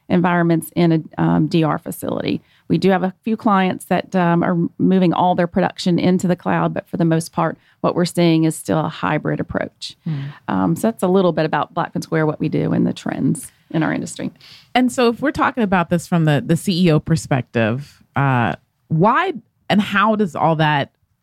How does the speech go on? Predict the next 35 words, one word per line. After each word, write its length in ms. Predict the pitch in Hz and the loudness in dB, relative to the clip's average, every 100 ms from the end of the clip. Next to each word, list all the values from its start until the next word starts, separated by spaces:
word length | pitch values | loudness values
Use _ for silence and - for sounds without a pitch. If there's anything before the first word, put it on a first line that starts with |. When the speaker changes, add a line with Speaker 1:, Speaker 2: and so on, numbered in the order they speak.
| _ - - | _ -12 -2
Speaker 2:
raise 360 | 147 180 170 160 | 2 4 2 0
up 160 | 156 | -2
to 140 | - 156 | 0 0
the 220 | 143 - | 2 0
executive 540 | 147 135 131 127 120 | -2 -2 -2 -2 0
level? 300 | 123 110 101 | 0 0 -2
So 260 | - 165 139 | 0 -2 -2
for 140 | - 180 | 0 2
me, 220 | 208 247 | 2 2
that 220 | 202 185 | 2 0
sounds 280 | - 185 175 | -2 0 2
like 160 | 151 139 | 0 0
it's 140 | - | 0
really 260 | 143 151 147 | 2 2 2
kind 200 | 165 143 | 2 0
of 160 | 127 | 0
down 300 | 110 147 139 | 0 0 2
into, 240 | 143 143 131 | 0 0 0
like, 240 | 131 110 - | 0 -2 -4
I 120 | 117 | -4
T 460 | - 185 175 165 139 | 0 2 4 4 2
and 240 | 110 113 _ - _ _ - | 0 -6 _ -20 _ _ -4
disaster, 320 | 139 - 135 | -2 -2 -2
disaster 360 | 147 123 - - | 0 -2 -4 -6
recovery 440 | - 151 156 151 | -2 0 2 2
and 120 | 135 92 | 2 0
I 120 | 127 | 0
V 160 | 131 | 2
R 280 | 175 175 151 | 2 2 0
and 100 | 139 | -2
all 120 | 143 | -2
these 160 | 143 135 | -2 0
other 120 | 143 | 2
acronyms 680 | 131 170 185 160 147 143 - | 2 0 -2 0 2 0 0
that 200 | 131 | -2